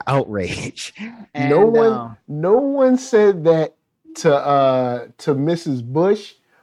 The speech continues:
Speaker 2: or Missus
Speaker 1: <laughs>
Speaker 2: Reagan or mi-, any of them.
Speaker 1: Oh, no, a
Speaker 2: No
Speaker 1: lot of
Speaker 2: one
Speaker 1: people said that to Missus Reagan, matter of fact, 'cause,
Speaker 2: Oh, okay.
Speaker 1: you know, it's the, how do you tell a kid from the, from the south side of Chicago who
Speaker 2: Yeah.
Speaker 1: has no job opportunities, their schools are underfunded, and then somebody says,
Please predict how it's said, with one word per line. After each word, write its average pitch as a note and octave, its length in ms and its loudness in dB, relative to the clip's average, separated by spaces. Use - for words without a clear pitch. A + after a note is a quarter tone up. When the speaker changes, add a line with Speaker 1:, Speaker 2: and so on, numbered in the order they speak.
Speaker 2:
or C3 140 0
Missus C3+ 480 0
Speaker 1:
<laughs> - 0 -
Speaker 2:
Reagan F#3+ 680 2
or B2 80 -6
mi-, D#3 180 4
any A3+ 500 4
of F3 60 4
them. B2 240 -2
Speaker 1:
Oh, G3 80 -4
no, G#3 140 -2
a - 40 0
Speaker 2:
No F#3+ 80 2
Speaker 1:
lot A#3+ 120 4
of B3 60 4
Speaker 2:
one A#3 80 2
Speaker 1:
people F#3 200 -8
said E3+ 240 -6
that D3 200 -6
to - 100 -12
Missus A#2 320 -10
Reagan, F#2+ 340 -14
matter G2+ 260 -8
of F#2+ 100 -14
fact, F#2+ 460 -8
'cause, A#2+ 320 2
Speaker 2:
Oh, G2+ 40 -18
okay. A#2 80 -6
Speaker 1:
you C3 60 -2
know, F2+ 160 -10
it's A#2+ 240 -4
the, B2+ 260 0
how B2+ 200 -4
do C3+ 80 -4
you C3 140 -8
tell B2+ 240 -8
a A#2+ 60 -8
kid A#2+ 400 -6
from G#2+ 160 -10
the, A2 80 -12
from A2+ 580 -2
the A2+ 100 -8
south B2+ 300 -2
side B2 140 -4
of A2+ 60 -8
Chicago G#2+ 640 -8
who A#2 220 -8
Speaker 2:
Yeah. - 160 -8
Speaker 1:
has A#2 220 -10
no C#3 180 0
job A#2+ 320 -4
opportunities, A2+ 720 -8
their G#2+ 120 -10
schools B2 400 -4
are A2+ 100 -8
underfunded, G#2 600 -10
and F2+ 140 -12
then G2 80 -10
somebody A2 460 -4
says, G2+ 420 -6